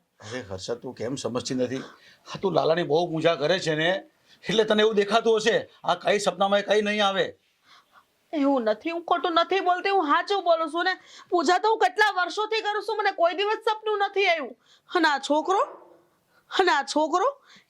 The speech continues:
Speaker 2: એનું જ મને સપનું કેમ આવ્યું?
Speaker 1: અરે, તારા મગજમાં છે ને એ બધો એવો વહેમ છે લાલાનો, એટલે તને એવું દેખાયા કરે છે.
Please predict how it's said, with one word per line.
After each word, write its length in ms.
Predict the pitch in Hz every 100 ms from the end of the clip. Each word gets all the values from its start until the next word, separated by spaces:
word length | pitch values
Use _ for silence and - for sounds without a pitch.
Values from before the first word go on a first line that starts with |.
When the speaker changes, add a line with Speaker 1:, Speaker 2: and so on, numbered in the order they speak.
| -
Speaker 2:
એનું 160 | 359
જ 40 | 370
મને 280 | 415 440 427
સપનું 340 | 440 440 440
કેમ 260 | 440 466 415
આવ્યું? 240 | 311 262
Speaker 1:
અરે, 280 | - - 139
તારા 480 | 156 - 104 107 127
મગજમાં 500 | 120 110 127 120 127
છે 200 | 123 143
ને 140 | 147
એ 40 | 139
બધો 220 | 131 143
એવો 140 | 143
વહેમ 280 | 127 139 147
છે 160 | 143 160
લાલાનો, 480 | 156 156 160 160 147
એટલે 180 | 160
તને 100 | 165
એવું 160 | 175 180
દેખાયા 340 | 180 175 180
કરે 240 | 180 180 180
છે. 180 | 180